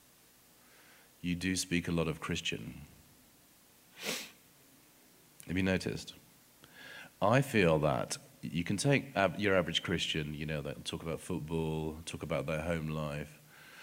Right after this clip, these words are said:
They talk about God. It's like a foreign language. And I worry about Christian language. So I think it's a bit killing to the soul. So we come in and we get Christianed.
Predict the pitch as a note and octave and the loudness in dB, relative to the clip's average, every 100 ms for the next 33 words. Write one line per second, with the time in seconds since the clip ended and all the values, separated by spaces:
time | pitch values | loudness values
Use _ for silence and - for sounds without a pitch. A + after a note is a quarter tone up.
0 | - - F2 - A#2 D#2+ F2 F2 C#2+ B1+ | -20 -14 -10 -2 0 0 4 4 4 2
1 | - F#2 - - F#2 D#2 D#2+ D#2 C#2 - | 0 0 -2 -2 0 2 2 0 -4 -4
2 | - - - - - - - - - - | -6 -8 -20 -20 -20 -20 -20 -18 -16 -14
3 | - G#2 G#2+ A2 A2 G#2+ G#2+ F#2 E2 D2+ | -2 6 8 10 10 10 10 8 6 6
4 | B1+ G#1 - - - - F2+ - C#2+ D2 | 6 2 -4 -12 -12 -2 0 0 0 0
5 | C#2 G#1+ G1+ - - - - - - - | 0 -2 -6 -6 -8 -10 -20 -20 -20 -20
6 | - - F2 G#2+ F2+ F#2 F2+ - F#2 F2 | -18 -10 -4 -2 0 -2 -4 -2 0 2
7 | D#2+ D#2 D#2 - D#2+ A#1+ G1+ - - - | 0 -2 -2 0 2 2 -2 -10 -16 -20
8 | - - - - - - F2+ F2 - G#2 | -20 -20 -20 -16 -4 0 2 2 0 2
9 | F#2 C#2 A#1+ D2+ E2 - - - - - | 2 2 0 -6 -10 -16 -20 -20 -20 -2
10 | E2 E2+ F2 - G2 - - G1+ G1+ | 2 4 2 -2 -4 -2 -2 -6 -8